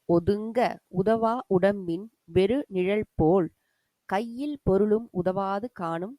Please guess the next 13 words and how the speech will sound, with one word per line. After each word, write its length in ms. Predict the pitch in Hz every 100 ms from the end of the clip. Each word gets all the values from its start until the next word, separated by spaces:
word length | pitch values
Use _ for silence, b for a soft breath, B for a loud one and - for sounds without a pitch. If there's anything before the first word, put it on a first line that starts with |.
| -
கடைவழுக்கே. 760 | 170 170 170 151 147 _ 151 147 - - _ _
இந்த 160 | 180 175
பாடலுடைய 460 | - 233 262 226 185 -
பொருள், 280 | 180 165 233 b b b b b b _ _ -
கூர்மையுடன் 560 | 302 294 262 240 294 -
பிரகாசிக்கும் 720 | 208 220 214 226 220 - 226
வடிவேலனை 580 | 180 190 220 233 220 208 190
வாழ்த்தி, 500 | 165 180 214 - 156 170 _ _
நாம் 200 | 208 226
உண்பதில் 580 | 214 240 262 277 262 285
நொய்யில் 640 | 202 190 214 226 233 294 285
பாதி 440 | - 190 214 214 214
அளவை 320 | 196 226